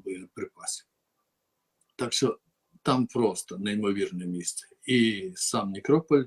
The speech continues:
не можна розкопувати, тому що там багато приміщень, з-, які зберігають унікальні артефакти.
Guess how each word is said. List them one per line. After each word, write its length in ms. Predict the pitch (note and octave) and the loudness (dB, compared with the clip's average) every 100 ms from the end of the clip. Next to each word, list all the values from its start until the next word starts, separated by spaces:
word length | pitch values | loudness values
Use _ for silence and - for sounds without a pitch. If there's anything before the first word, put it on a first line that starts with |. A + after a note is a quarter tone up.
| - | -2
не 160 | B2 B2 | -2 2
можна 360 | B2+ A2+ A#2 | 2 2 2
розкопувати, 760 | A2 A2 - A2 - G#2 G#2 F#2 - | 2 -2 -4 -4 -2 -6 -4 -8 -14
тому 280 | G2 G2+ | -14 -12
що 300 | F#2+ - F#2+ F#2 _ _ _ _ _ _ _ _ | -10 -12 -12 _ _ _ _ _ _ _ _ _
там 300 | - G#2+ G#2+ | -8 -6 -4
багато 480 | A#2 A2+ A#2 - A2 | -2 0 0 0 -4
приміщень, 1000 | - B2 C3 E3+ E3+ - C3 B2 A#2 G2 | 2 4 4 4 2 0 0 2 0 -2
з-, 360 | G2 - - G#2+ | -8 -8 -6 -6
які 260 | G2 A#2 | -4 -4
зберігають 600 | G2 A#2 A#2 A#2 B2+ - - | -2 -2 -2 0 -2 -2 0
унікальні 720 | B2+ A#2 - C3+ C3 A#2 A2 | 2 2 0 0 2 2 0
артефакти. 720 | G#2 G#2 - - E2 - - | -6 -10 -12 -12 -14 -14 -20